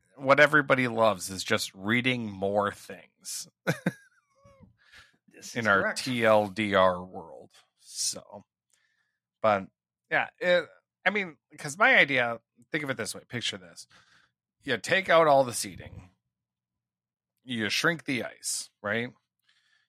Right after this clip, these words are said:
Speaker 1: And then
Speaker 2: The
Speaker 1: you
Speaker 2: fir-,
Speaker 1: just
Speaker 2: the first deck seating.
Speaker 1: First deck, yep. Yep.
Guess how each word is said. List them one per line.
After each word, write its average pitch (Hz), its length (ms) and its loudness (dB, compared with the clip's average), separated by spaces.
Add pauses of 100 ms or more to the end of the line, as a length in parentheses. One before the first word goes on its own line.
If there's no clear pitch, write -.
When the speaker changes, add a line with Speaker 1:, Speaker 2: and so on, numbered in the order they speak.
(520)
Speaker 1:
And 135 100 0
then 151 140 2
Speaker 2:
The 135 60 2
Speaker 1:
you 127 60 -2
Speaker 2:
fir-, 135 60 2
Speaker 1:
just 127 160 0
Speaker 2:
the 143 80 -4
first 170 400 -2
deck 113 200 -6
seating. - 340 -10
Speaker 1:
First 143 340 2
deck, 85 240 -6
yep. 117 220 2 (600)
Yep. 110 140 -6